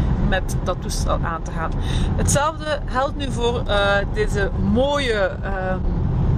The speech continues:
eh, recorder dat ik nu gekocht heb. Ik heb zo'n fantastisch Olympus v-, eh, recorder gekocht, waarbij dat zodra je dat eigenlijk inspreekt en je dat connecteert met jouw P C,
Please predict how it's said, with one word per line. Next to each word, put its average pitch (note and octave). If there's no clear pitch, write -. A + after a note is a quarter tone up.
eh, -
recorder A#3+
dat G3
ik G3
nu A3
gekocht A#3+
heb. G4
Ik -
heb G#3+
zo'n G3
fantastisch -
Olympus G#3+
v-, -
eh, -
recorder D#4
gekocht, D4+
waarbij A3+
dat G#3
zodra A#3
je A3+
dat G3
eigenlijk G3
inspreekt C#4
en G#3+
je F#3+
dat F3
connecteert A3
met F3+
jouw D3+
P -
C, C#4